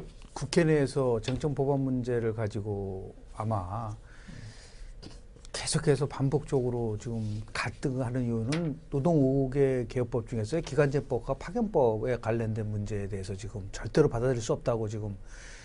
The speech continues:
야당이 얘기하고 있지 않습니까? 그러면 이게 순차적으로 본다면은 이걸 꼭 일괄 타결을 해야 되느냐라는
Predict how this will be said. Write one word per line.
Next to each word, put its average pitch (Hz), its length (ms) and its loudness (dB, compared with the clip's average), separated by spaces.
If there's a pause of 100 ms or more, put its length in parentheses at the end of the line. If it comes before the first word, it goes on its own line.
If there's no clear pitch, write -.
(840)
야당이 123 340 2
얘기하고 110 260 2
있지 107 140 -4
않습니까? 107 720 -8 (640)
그러면 202 280 4
이게 196 240 6
순차적으로 233 600 0
본다면은 160 920 0 (360)
이걸 175 180 6
꼭 254 180 6
일괄 175 300 10
타결을 202 340 2
해야 208 160 2
되느냐라는 127 680 2